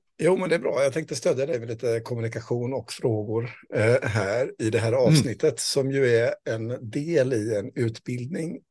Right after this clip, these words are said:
Speaker 1: för ledare i kommunledningspartnerskapet Loft, Leda och organisera för förnyelse och transformation. Och det går att läsa mer om partnerskapet på partnerskapetloft punkt se. Och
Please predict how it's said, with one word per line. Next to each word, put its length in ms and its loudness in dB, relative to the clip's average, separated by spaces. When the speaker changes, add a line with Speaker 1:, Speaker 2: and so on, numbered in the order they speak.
Speaker 1:
för 200 2
ledare 360 -6
i 100 -12
kommunledningspartnerskapet 1300 -8
Loft, 600 -6
Leda 360 0
och 260 -10
organisera 640 -4
för 140 -10
förnyelse 400 -6
och 60 -12
transformation. 640 -8
Och 60 -6
det 60 2
går 220 8
att 140 2
läsa 380 4
mer 220 -2
om 100 -2
partnerskapet 680 -6
på 400 -2
partnerskapetloft 1040 -4
punkt 220 -10
se. 420 -6
Och 300 6